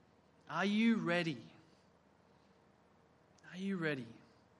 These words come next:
Don't be caught sleeping. Be on guard. Be alert. Keep watch and stand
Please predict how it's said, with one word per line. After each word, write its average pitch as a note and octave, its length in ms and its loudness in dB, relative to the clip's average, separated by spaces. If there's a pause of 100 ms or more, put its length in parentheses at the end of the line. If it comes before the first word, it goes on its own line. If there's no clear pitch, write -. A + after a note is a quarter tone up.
(800)
Don't G3 260 0
be G3+ 120 -2
caught E3 400 -2
sleeping. D#3+ 600 -10 (1080)
Be F3+ 340 0
on D#3 300 -2
guard. B2+ 460 -6
Be F3+ 220 2
alert. D#3+ 340 -4 (760)
Keep F#3 420 -2
watch A#2+ 400 -14 (580)
and B2+ 100 -8
stand C3+ 560 -6